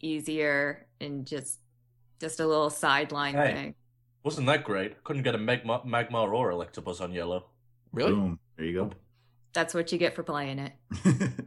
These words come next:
Speaker 3: Then again, though, they kinda suck.
Speaker 4: You
Speaker 2: Uh,
Speaker 4: still need 'em to
Speaker 2: Magmar
Speaker 4: catch 'em all. The slogan is
Speaker 2: Magmar
Speaker 4: "Catch 'em all."
Speaker 2: Magmar kinda sucks, so Electabuzz is pretty rad.
Speaker 1: Yeah, Electabuzz can
Speaker 4: Yeah,
Speaker 1: get pretty
Speaker 4: Electabuzz is
Speaker 1: good.
Speaker 4: good.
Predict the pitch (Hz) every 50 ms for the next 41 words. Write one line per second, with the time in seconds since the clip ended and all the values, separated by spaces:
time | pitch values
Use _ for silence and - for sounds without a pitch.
0 | - - - - - 190 208 180 139 139 139 131 120 117 113 107 107 104 110 120
1 | - _ _ _ _ _ _ _ _ _ _ - - 135 - 117 98 71 - -
2 | - 62 - - - - _ _ _ _ _ _ _ _ _ _ - _ _ _
3 | _ _ _ _ _ _ _ _ _ _ _ _ _ _ _ _ _ _ _ _
4 | _ - _ - 156 143 139 139 131 127 123 120 117 135 139 139 147 151 147 147
5 | 147 147 147 143 147 143 143 131 123 107 104 113 117 120 95 87 90 92 101 92
6 | - - - - 120 117 120 - 202 101 - - 165 165 160 - 104 95 98 120
7 | 110 80 - - - - _ _ - 160 185 180 - 131 110 104 - 107 95 90
8 | 87 85 - - 85 85 - - 98 104 110 110 - 95 92 90 85 - 87 -
9 | - 87 82 80 80 85 85 85 85 - _ _ _ _ _ - _ _ - -
10 | - _ _ - - - 160 156 156 151 175 180 - - 180 180 170 160 156 -
11 | - 185 156 151 151 - 175 185 190 156 151 147 135 127 147 139 143 143 139 135
12 | - -